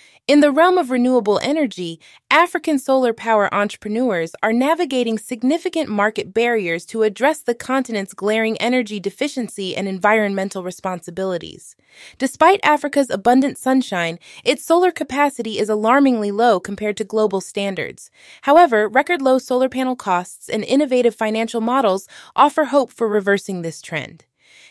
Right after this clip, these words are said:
Different regions in Africa are adopting unique approaches to overcome these obstacles, with companies like Home Energy in Johannesburg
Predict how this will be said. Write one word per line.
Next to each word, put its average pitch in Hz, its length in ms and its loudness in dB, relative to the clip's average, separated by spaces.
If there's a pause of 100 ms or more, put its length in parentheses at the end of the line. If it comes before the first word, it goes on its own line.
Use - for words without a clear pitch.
(100)
Different 320 380 2
regions 269 400 0
in 247 140 0
Africa 233 520 -2
are 240 160 2
adopting 247 600 2
unique 254 420 0
approaches 269 640 -4
to - 100 -6
overcome 220 540 0
these 202 200 -2
obstacles, 160 800 -6
with 175 160 -6
companies 190 480 -4
like 165 220 -4
Home 185 260 -4
Energy 165 500 -4
in 156 120 -6
Johannesburg 165 760 -6